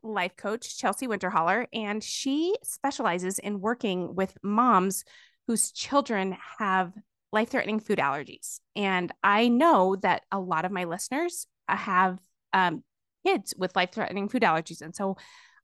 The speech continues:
I know that this episode is going to be very useful for you. And if you're listening and you're thinking, "Well,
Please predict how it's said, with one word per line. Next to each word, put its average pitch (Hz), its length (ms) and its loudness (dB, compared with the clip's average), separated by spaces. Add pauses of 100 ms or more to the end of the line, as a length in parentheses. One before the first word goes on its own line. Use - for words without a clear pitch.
(120)
I 214 200 0
know 226 220 4
that 247 140 0
this 208 220 -4
episode 269 420 -2
is 202 120 -8
going 202 220 -4
to 202 140 -8
be 196 300 -8
very 190 560 -2 (340)
useful 196 480 -2
for - 140 -10
you. 160 220 -6 (240)
And 330 180 2
if - 140 -4
you're 269 260 4
listening 262 460 0
and 247 80 0
you're 233 80 -2
thinking, 226 420 -2 (180)
"Well, 208 520 2